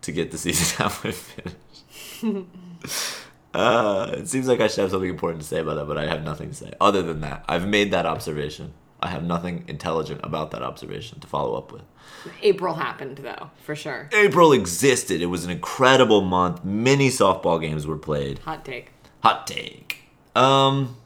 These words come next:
Speaker 1: so I guess that's it. I guess we'll see you on the field, uh, all day, twelve hours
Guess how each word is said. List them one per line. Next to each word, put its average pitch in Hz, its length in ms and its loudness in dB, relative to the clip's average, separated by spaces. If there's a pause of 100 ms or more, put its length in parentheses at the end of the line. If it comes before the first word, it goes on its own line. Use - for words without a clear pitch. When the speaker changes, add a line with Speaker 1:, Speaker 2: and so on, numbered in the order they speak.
(160)
Speaker 1:
so 123 120 2
I 139 40 4
guess 190 200 0
that's 180 240 -2
it. 180 320 -2
I 101 60 2
guess 127 200 -2
we'll 139 80 -4
see 135 140 -4
you 143 120 0
on 135 100 0
the 117 60 -4
field, 131 520 0
uh, - 180 2 (180)
all 120 320 6
day, 127 260 6
twelve 117 340 6
hours 117 520 2